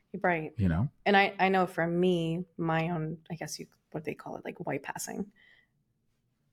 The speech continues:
Speaker 1: To, <laughs> it,
Speaker 2: To
Speaker 1: it,
Speaker 2: use the secular language.
Speaker 1: to use the secular
Speaker 2: <laughs>
Speaker 1: language, yes. In, in the, or, like, and I talked about it with, like, some of my friends, like, a lot of them are Black, a lot of them are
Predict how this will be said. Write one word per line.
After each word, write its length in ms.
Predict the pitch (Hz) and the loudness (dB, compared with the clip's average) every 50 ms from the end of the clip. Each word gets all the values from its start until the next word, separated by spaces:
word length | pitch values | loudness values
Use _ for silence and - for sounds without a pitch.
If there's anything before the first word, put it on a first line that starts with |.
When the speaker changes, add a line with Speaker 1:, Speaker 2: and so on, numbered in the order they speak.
| _ _ _ _ _ _ _ _ _ _ _ - - | _ _ _ _ _ _ _ _ _ _ _ 4 6
Speaker 1:
To, 80 | 214 | 6
<laughs> 160 | 208 214 175 - - - - - - 262 - 285 269 269 - - - - - 185 - | 6 6 2 -2 -4 -6 -2 0 0 2 4 4 4 4 2 -2 -6 -4 -4 4 8
it, 220 | 226 226 226 226 - | 10 10 10 10 10
Speaker 2:
To 80 | 240 | 10
Speaker 1:
it, 60 | 156 151 | 10 12
Speaker 2:
use 180 | 151 147 120 | 10 10 8
the 80 | 120 127 | 6 6
secular 420 | - 135 123 123 - 110 101 98 | 6 8 6 8 8 8 6 6
language. 200 | 92 90 85 87 | 6 4 4 6
Speaker 1:
to 80 | 277 277 | 6 8
use 160 | 294 302 277 | 8 6 6
the 40 | 277 | 6
secular 400 | - 294 285 294 269 - 143 143 | 6 6 6 8 8 10 10 10
Speaker 2:
<laughs> 40 | - | 10
Speaker 1:
language, 480 | - - 160 170 165 160 165 - - - | 12 10 10 12 10 8 6 4 2 4
yes. 420 | 202 190 170 160 165 - - - - - - | 6 6 8 6 4 -2 -6 -10 -8 0 2
In, 140 | 151 180 - | 2 4 6
in 140 | - 208 | 6 6
the, 120 | 208 - - - | 6 6 6 6
or, 160 | - 190 180 | 8 8 10
like, 240 | 180 175 170 170 - 185 - - - - _ _ - - - - - - | 8 8 6 4 -2 -10 -14 -16 -20 -20 _ _ -20 -20 -20 -18 0 4
and 80 | 190 208 | 6 6
I 80 | 214 | 8
talked 220 | 214 233 233 233 240 | 8 6 6 6 6
about 180 | 190 180 175 | 6 6 6
it 60 | 175 165 | 6 6
with, 160 | 160 160 160 | 4 2 2
like, 140 | 160 160 - | 0 -2 -2
some 120 | - 160 | -2 -2
of 60 | 170 170 | 0 0
my 140 | 165 170 | 0 0
friends, 260 | 170 - 156 165 175 170 | 2 0 0 0 0 0
like, 120 | 165 160 | 0 0
a 40 | 160 | 0
lot 140 | 165 160 165 | 0 0 0
of 40 | |
them 120 | 165 160 156 | 0 0 0
are 100 | 160 160 | 0 0
Black, 240 | 160 160 160 160 165 | 0 -2 -2 0 0
a 40 | |
lot 120 | 165 - 165 | 0 0 0
of 60 | 160 | 0
them 160 | 165 170 - | -2 -2 -2
are 40 | 160 | -2